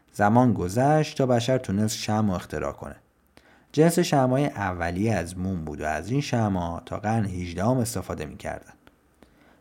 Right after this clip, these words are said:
بعد قرن هجدهم بشر صنعتی تر شد و تونست شمع رو از پارافین بسازه و با کمک دستگاه‌ها اونا رو به تولید انبوه برسونه.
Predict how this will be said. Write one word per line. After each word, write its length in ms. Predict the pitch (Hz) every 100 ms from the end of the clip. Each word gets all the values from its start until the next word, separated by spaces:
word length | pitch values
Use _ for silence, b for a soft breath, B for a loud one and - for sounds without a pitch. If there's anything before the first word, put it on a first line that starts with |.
| b -
بعد 240 | 139 170
قرن 340 | 175 156 151
هجدهم 460 | 147 101 92 98 92
بشر 360 | 76 - 104 -
صنعتی 560 | - 78 76 78 -
تر 220 | - 135
شد 280 | 170 175 170
و 240 | 170 165 165
تونست 360 | 151 151 107
شمع 440 | - 92 87 104 151
رو 60 |
از 200 | 156 113
پارافین 460 | - 92 87 - 90
بسازه 420 | 73 - 76 80
و 100 | 76
با 140 | 78 80
کمک 400 | - 92 110 90
دستگاه‌ها 880 | 82 82 - - 95 139 135 120 b b b b b
اونا 240 | 120 127
رو 100 | 147
به 100 | 135
تولید 400 | 110 95 98 110 110
انبوه 460 | 98 85 85 85
برسونه. 560 | - 78 71 - -